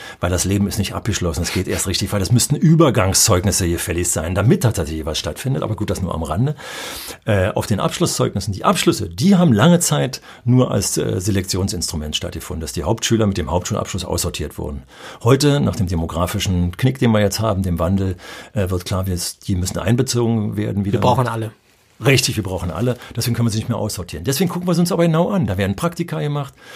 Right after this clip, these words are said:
Speaker 1: Ein Beispiel, Numerus Clausus, auch wieder aus der eigenen Familie. Meine Tochter gehörte zu denen, die mit einer zwei Komma vier im Abitur sofort in ein Medizinstudium reingegangen sind. Warum? Weil es über einen Staatsvertrag einen, äh, Abmachung zwischen den Universitäten, äh, gegeben hat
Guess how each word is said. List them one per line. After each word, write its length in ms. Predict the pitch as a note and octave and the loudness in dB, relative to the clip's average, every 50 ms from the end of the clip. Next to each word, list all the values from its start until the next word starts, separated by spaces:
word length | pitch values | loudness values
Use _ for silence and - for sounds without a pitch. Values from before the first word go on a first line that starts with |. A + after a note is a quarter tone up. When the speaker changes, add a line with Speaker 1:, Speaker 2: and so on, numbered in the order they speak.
| - - - - - - - - - _ _ | -18 -16 -16 -16 -16 -16 -18 -20 -20 _ _
Speaker 1:
Ein 160 | - B2 A#2+ A#2+ | -2 0 2 2
Beispiel, 380 | D3+ F3+ G3 - - E3+ A#2+ | 2 2 2 2 2 2 4
Numerus 340 | A2+ C3 D#3+ E3+ D#3+ D#3+ - | 6 6 6 4 2 0 -2
Clausus, 560 | - F3+ E3+ E3 C3+ F#2+ F2+ F2+ - - - _ - - - - _ | -4 -4 -4 -2 -2 -4 -6 -8 -12 -14 -16 _ -20 -20 -20 -10 _
auch 280 | - B2+ D#3 - - | 2 2 2 2 2
wieder 180 | C3 C#3+ D3+ D3 | 2 2 2 2
aus 200 | D3 - - - | 0 0 0 0
der 220 | C3+ B2 A#2 - | 0 0 0 0
eigenen 280 | - A#2+ B2+ C3 A#2+ - | 0 0 2 2 2 0
Familie. 440 | - C3 B2+ B2 C3 A#2 G#2 F#2+ F2+ | 0 -4 -2 -2 -2 -2 -2 -2 -2
Meine 240 | E2+ E2+ G2 G#2 G#2 | -4 -2 -4 -4 0
Tochter 380 | - E3+ E3 - - F3 D#3+ | 0 0 0 2 0 0 2
gehörte 340 | C3+ C3+ G2+ A2+ D3 - - | 2 2 2 2 0 -2 -4
zu 160 | - - A#2 | -4 -4 -4
denen, 580 | G2+ F2+ F#2+ A#2+ D3+ E3+ F3 F#3 F3+ F#3 F3 - - - - - - | -2 -2 -2 0 0 0 0 0 0 -2 -4 -6 -14 -18 -18 -4 2
die 80 | A#2+ | 2
mit 120 | A#2+ B2 - | 2 2 2
einer 220 | - A#2 A2+ - | 0 -2 0 0
zwei 280 | - - C3+ C#3+ E3+ F3 | 0 0 2 0 0 -2
Komma 300 | - - D3+ D3 C3+ C3 | -2 -2 -2 -2 -2 -2
vier 320 | - - - D#3+ D#3+ D#3 | -4 -4 -2 0 2 2
im 100 | C#3 - | 2 0
Abitur 560 | - A#2 G#2+ A2 - - - B2 G2+ F#2 F2+ F2+ | -2 -2 -4 -4 -6 -6 -6 -4 -4 -4 -4 -4
sofort 540 | F2 F#2 A2+ C3+ - - - F3+ E3 D3+ | 0 2 2 2 2 0 0 -2 -2 0
in 80 | D3 C#3+ | -2 -2
ein 120 | C3+ C3 | 0 2
Medizinstudium 680 | B2+ B2 A2+ F#2+ - - C#3 B2+ - - G2 E2+ F2+ F2+ | 2 2 0 0 -2 0 0 0 0 -2 -4 -4 -4 -8
reingegangen 400 | F2 E2+ E2 E2+ F2 E2 D#2+ D#2+ | -8 -8 -8 -8 -8 -8 -8 -8
sind. 240 | E2+ D#2+ D#2 - | -10 -10 -6 -4
Warum? 480 | G2 F2+ E2+ D#2 F#2 A2 E3 G#3+ A3+ - - - - - - - - | -2 -2 -2 0 2 4 4 4 2 0 -8 -16 -16 -16 -16 -6 -2
Weil 120 | B2 A2+ | -2 0
es 80 | A2 - | 0 0
über 140 | C#3+ D#3 B2 | 0 -2 -2
einen 120 | A#2+ F#2+ | -2 -4
Staatsvertrag 800 | - - B2 D3+ - - - F3+ E3+ - - D3 B2+ - - - | -4 -2 -2 -2 0 0 0 0 0 2 0 0 -2 -2 -2 -4
einen, 760 | - G#2+ G#2+ G#2 G2+ F#2 F2+ F2 E2+ E2 E2 F2+ - - | -4 -2 0 0 0 0 2 2 0 0 0 -2 -2 -2
äh, 60 | - F2+ | -2 -2
Abmachung 640 | E2+ E2+ - - - C3+ - D3+ C3 E3+ D#3 C#3+ | -2 -2 -2 -2 -2 0 0 0 2 2 0 0
zwischen 320 | - - - A#2+ - A2 G#2 | -2 -2 -4 -2 0 2 2
den 100 | G2+ A2+ | 2 2
Universitäten, 840 | A#2 G2+ F#2 F#2+ E2+ F2+ - G2+ A#2+ D3+ D3 D#3+ D#3 D3+ D3+ F3 F3+ | 0 0 0 0 -2 -4 -2 -2 -2 0 0 0 0 0 0 -2 -2
äh, 400 | D#3+ C3 C3 B2 A#2+ B2 B2+ - | 0 0 2 2 2 0 -2 -2
gegeben 420 | - G#2+ F2 - A#2 C3 C3+ C#3 A#2 | -4 -6 -2 0 -2 0 0 0 0
hat 220 | B2 C3 C3 - | 0 0 -2 -6